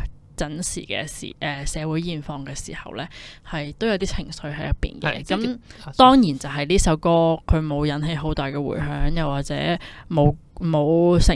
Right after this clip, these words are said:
Speaker 1: 為咗一啲乜嘢指標或者金曲噉樣嘅。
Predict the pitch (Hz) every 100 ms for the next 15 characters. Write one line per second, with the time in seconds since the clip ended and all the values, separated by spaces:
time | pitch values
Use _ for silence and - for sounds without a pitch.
0 | 87 95 85 143 147 - 185 180 160 147
1 | 139 143 - 143 147 175 165 165 135 139
2 | 160 156 156 160 - - 69 - - -